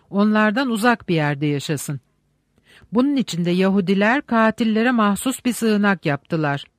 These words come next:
Asıl katiller sığınağa layık kişiler değillerdi. Bu gibiler için sığınak yapılmadı.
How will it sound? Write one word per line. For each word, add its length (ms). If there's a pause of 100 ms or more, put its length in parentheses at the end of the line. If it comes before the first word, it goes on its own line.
(260)
Asıl 400
katiller 840
sığınağa 600
layık 560
kişiler 540
değillerdi. 800 (460)
Bu 140
gibiler 420
için 280
sığınak 560
yapılmadı. 720